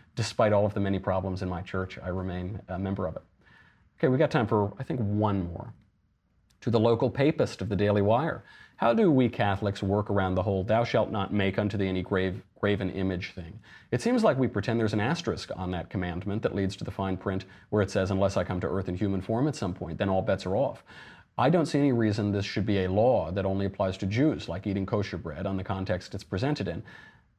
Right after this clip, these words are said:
But we seem to violate it pretty heavily, especially since we don't just make graven images of Christ, which I can almost make an ex-, exception for, uh, but also regular mortals like Mary and the saints and even beings like angels. How do we square this practice with the Bible?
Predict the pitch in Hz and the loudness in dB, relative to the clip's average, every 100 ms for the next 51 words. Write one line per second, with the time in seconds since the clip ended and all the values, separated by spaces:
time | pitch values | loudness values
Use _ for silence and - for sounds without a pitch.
0 | - 123 110 220 240 226 165 117 104 98 | -2 2 4 2 2 2 2 4 4 4
1 | 95 98 - 107 110 147 147 - 110 - | 2 0 0 0 2 2 0 -4 -8 -2
2 | 107 104 104 98 104 - 95 98 98 101 | -2 0 -2 -2 -4 -2 -2 0 0 -4
3 | - - 95 101 90 - 95 95 92 117 | -6 -6 -4 -4 -4 -2 -2 0 0 0
4 | 117 95 90 - 78 80 - - _ - | 0 -2 -4 -6 -8 -8 -14 -18 _ -20
5 | _ - 104 98 - - 85 - 87 90 | _ -2 0 2 -2 -4 -4 -2 -2 -2
6 | 92 95 90 - 87 - 110 80 - 98 | -4 -4 -4 -4 -6 -2 -2 -2 -4 -4
7 | - 110 - 95 98 90 - - - _ | 0 0 -2 -4 -4 -4 -8 -20 -20 _
8 | - 98 92 95 98 107 104 110 98 98 | 0 2 2 2 2 2 2 2 2 2
9 | 104 95 95 95 92 92 90 95 90 90 | 2 0 0 0 0 0 -2 -2 0 0
10 | 87 87 - 131 107 101 92 92 90 - | -2 -4 -2 0 0 0 -2 -2 -6 -6
11 | 110 98 92 98 87 92 123 165 - - | -4 -2 0 -2 -2 0 0 0 -2 -4
12 | 95 92 - 95 92 90 - _ _ 98 | -2 -2 -4 -4 -4 -6 -12 _ _ 0
13 | 90 101 95 98 95 104 101 - | 0 -4 -6 -6 -2 0 0 -4